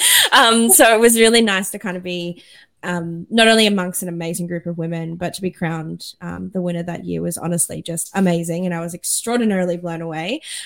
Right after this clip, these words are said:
Um, I actually still have it on my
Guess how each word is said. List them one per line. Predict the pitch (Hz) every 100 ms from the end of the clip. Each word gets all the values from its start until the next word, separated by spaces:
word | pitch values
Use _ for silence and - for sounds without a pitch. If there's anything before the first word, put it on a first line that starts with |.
| -
Um, | 190 180
I | 180
actually | 175 180 208
still | 190 - 196
have | 185 170
it | 208 - -
on | 196
my | 185 180 180 180 202